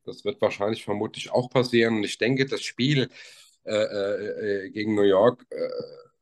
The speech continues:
wird halt einfach, ähm, also gegen euch wird halt, vielleicht gibt es auch sogar ein Spiel, wo gar nicht so viele Punkte fallen, weil sich das ein bisschen neutralisiert. Ihr habt eine gute Defense, wir kriegen's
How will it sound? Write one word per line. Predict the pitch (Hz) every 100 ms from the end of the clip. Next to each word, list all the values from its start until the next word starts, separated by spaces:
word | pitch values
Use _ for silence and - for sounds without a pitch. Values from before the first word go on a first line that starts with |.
| _
wird | 107 110 110
halt | 110 -
einfach, | 110 - 120 113 - - -
ähm, | 101 107 110 -
also | 98 -
gegen | 101 104
euch | 98 110 -
wird | 104 -
halt, | 110 107 101 -
vielleicht | - - 104 101 110 143 143
gibt | 135 135
es | 131
auch | 123
sogar | - 113
ein | 123
Spiel, | 127 156 127
wo | 117
gar | 113
nicht | 143
so | 139
viele | 120
Punkte | 117 123 123
fallen, | 120 110 135 -
weil | 104
sich | 101
das | 113 117
ein |
bisschen | 107 120 113
neutralisiert. | 110 123 123 113 104 120 123 - - -
Ihr | 104
habt | 120
eine | -
gute | - 113 -
Defense, | 143 147 151 147 143
wir | 131 135
kriegen's | 135 139 139 131 -